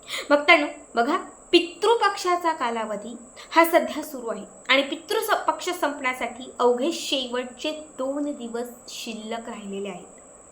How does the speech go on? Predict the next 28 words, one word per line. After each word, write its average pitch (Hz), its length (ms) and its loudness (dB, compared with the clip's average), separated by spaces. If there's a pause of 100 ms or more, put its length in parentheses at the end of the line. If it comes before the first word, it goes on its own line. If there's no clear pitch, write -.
(680)
या 311 200 6
दोन 320 340 4
ऑक्टोबरला 285 680 0
सर्व 269 280 -2
पितृ 285 280 -4
अमावस्या 247 440 -2
आहे 233 160 -4
आणि 247 200 -6
तीन 262 420 -8
तारखेला 247 340 -4
घटस्थापना 226 640 -8
होत 202 220 -10
आहे. 196 380 -12 (380)
बरोबर 247 360 6
दोन 247 380 4
ऑक्टोबरला 247 880 4 (280)
पितृपक्षाची 285 840 -4
समाप्ती 311 460 -2
होत 254 200 2
आहे, 214 180 -2
म्हणजे 226 400 -2 (120)
पितरांसाठी 294 640 2
समर्पित 233 440 -6
असणारे 226 300 -4
हे 262 80 -4
पंधरा 233 460 -4
दिवस 233 360 -8
संपत 226 280 -10